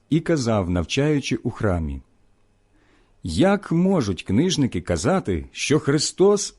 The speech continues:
син Давидів? Адже Давид сам був промовив Святим Духом:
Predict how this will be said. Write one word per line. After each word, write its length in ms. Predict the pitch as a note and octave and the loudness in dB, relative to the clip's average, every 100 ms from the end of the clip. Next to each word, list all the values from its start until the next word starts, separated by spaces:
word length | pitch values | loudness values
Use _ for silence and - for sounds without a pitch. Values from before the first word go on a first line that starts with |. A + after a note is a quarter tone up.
| - | -12
син 380 | - C#3+ F3 D#3 | -6 -4 -2 0
Давидів? 640 | E3+ C#3+ F#2 D2+ C2+ _ _ _ _ _ _ _ _ | 0 0 0 -4 -10 _ _ _ _ _ _ _ _
Адже 340 | F#2 F#2 B2+ | -2 0 2
Давид 500 | C3 D3+ F3 G3 D#3 - | 2 4 4 2 0 -4
сам 500 | - G3+ G#3 A#2 E2+ | -2 2 2 2 2
був 300 | A#2+ F3+ B2+ | 2 2 0
промовив 600 | - G#2 F#2+ G2 A2+ C3 | -2 0 2 2 0 -2
Святим 440 | - A#2+ C3+ D3 | -2 -2 2 2
Духом: 460 | E3+ F3 - D#2 | 2 0 -2 -6